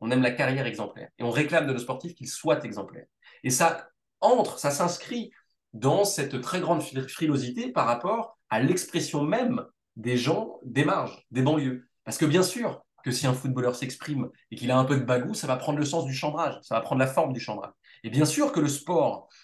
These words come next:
en tant que mise à l'épreuve d'un adversaire et d'un rival, est très, très proche du chambrage et du trash talk. On est dans des, euh, dispositifs de duel, en fait.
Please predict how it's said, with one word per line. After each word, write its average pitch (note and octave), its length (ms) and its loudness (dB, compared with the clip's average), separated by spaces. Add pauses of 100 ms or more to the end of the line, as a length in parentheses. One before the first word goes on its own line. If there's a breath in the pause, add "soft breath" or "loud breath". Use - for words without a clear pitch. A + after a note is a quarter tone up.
(140 soft breath)
en A2 100 -8
tant C#3 240 -2
que C3 460 0
mise G3 400 2
à E3+ 80 6
l'épreuve E3 440 2
d'un A#2 140 2
adversaire B2 480 -4
et G#2+ 60 -6
d'un G#2+ 120 -6
rival, C#3 460 -2 (300 loud breath)
est C3 120 2
très, D#3 200 -2
très G3 240 -2
proche - 580 -6 (220)
du A#2+ 240 -2
chambrage C#3+ 500 4
et A2 60 -4
du G#2+ 100 -8
trash - 280 -12
talk. - 340 -12 (320)
On C3 160 6
est G3 140 8
dans D#3 260 4
des, C#3 260 2
euh, B2+ 60 0
dispositifs B2+ 580 -6
de F3 80 0
duel, A3 340 4
en C#3 80 2
fait. - 240 -8